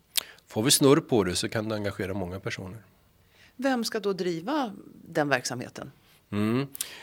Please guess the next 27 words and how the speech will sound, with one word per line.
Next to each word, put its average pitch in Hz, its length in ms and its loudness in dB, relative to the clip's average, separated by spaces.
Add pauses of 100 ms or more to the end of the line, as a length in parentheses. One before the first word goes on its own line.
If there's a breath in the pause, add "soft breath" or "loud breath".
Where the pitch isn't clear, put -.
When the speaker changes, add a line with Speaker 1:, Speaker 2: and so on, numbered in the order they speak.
(160 loud breath)
Speaker 1:
Eh, 107 400 6 (960)
som 143 220 2
det 143 80 0
ser 151 120 4
ut 151 160 4
just 151 280 2
nu 190 340 4
så 143 300 0
står 107 340 2
det 101 140 4
att - 260 -6
handikappförbunden, 104 1200 0 (520 loud breath)
här 92 180 -6
där 95 80 -2
jag 92 160 -2
är 95 40 -2
anställd, 87 520 -4 (220)
äger 107 480 2
resultatet 92 1120 -2 (100)
av 87 360 -4 (180)
vad 92 260 -6
projektet 104 440 -8
uppnår. 107 600 -2 (600 loud breath)
Eh, 95 360 -2
men 110 340 4
det 135 380 6
ägarskapet 104 720 0